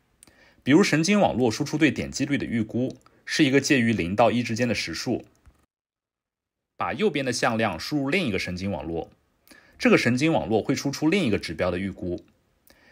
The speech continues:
比如对点赞率的预估，也是介于零到一之间的实数。我这里假设多目标模型只有点击率和点赞率这两个目标，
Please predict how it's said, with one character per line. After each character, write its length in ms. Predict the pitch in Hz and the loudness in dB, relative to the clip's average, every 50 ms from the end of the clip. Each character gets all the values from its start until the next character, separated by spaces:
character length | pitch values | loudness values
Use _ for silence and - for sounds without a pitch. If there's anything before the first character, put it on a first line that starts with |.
| _ _ | _ _
比 80 | - 113 | 0 2
如 160 | 110 123 151 | 4 4 4
对 120 | 175 180 131 | 4 4 4
点 220 | 107 101 80 78 | 4 0 -4 2
赞 220 | - 156 160 147 | 4 4 4 4
率 80 | 127 107 | 2 -2
的 80 | 80 76 | -4 -4
预 160 | 80 87 87 | -6 -8 -10
估， 280 | - - 90 85 80 - _ _ | -10 -8 -8 -8 -8 -10 _ _
也 160 | - 101 98 | -6 -4 -4
是 160 | 92 - 175 156 | -2 -2 -2 0
介 160 | - 160 135 | 2 2 4
于 100 | 127 127 | 4 2
零 220 | 107 92 87 95 | 0 -2 -2 0
到 160 | 98 123 113 | 2 2 2
一 100 | 113 117 | 2 0
之 140 | 110 113 113 | -2 -4 -4
间 140 | 107 120 117 | -4 -2 -2
的 60 | 113 | -2
实 200 | - - - 82 | -4 -4 -6 -8
数。 280 | - - - 98 - - _ _ _ _ _ _ _ _ _ _ _ _ _ _ _ _ _ _ _ _ - | -8 -6 -6 -6 -6 -8 _ _ _ _ _ _ _ _ _ _ _ _ _ _ _ _ _ _ _ _ -10
我 80 | - | -6
这 100 | - 233 | -4 -2
里 160 | 233 233 226 | -2 -2 -4
假 200 | 220 - 113 - | -2 -2 -4 -4
设 240 | - - - 156 120 | -4 -2 0 0 0
多 200 | 107 - 170 185 | 0 0 -2 -2
目 100 | 190 165 | 0 0
标 160 | 151 156 165 | 2 2 2
模 180 | 165 127 104 101 | 2 0 -2 -4
型 240 | 104 - 98 90 87 | -4 -4 -6 -8 -8
只 160 | - - 156 | -4 0 0
有 120 | 165 170 | 0 0
点 180 | 165 - 90 76 | 0 -2 -8 -8
击 160 | - - 131 | -8 -8 -4
率 100 | - 156 131 | -2 -2 -2
和 100 | 135 123 | -2 -4
点 200 | - 98 - - | -4 -8 -8 -4
赞 220 | - 135 120 113 | -2 0 0 0
率 80 | 113 110 | 0 -2
这 140 | 113 143 | -2 -2
两 180 | 123 101 - 78 | -2 -2 -4 -4
个 100 | - 117 | -8 -6
目 140 | 135 131 101 | -6 -4 -4
标， 320 | - 85 76 73 - - | -4 -6 -8 -10 -12 -16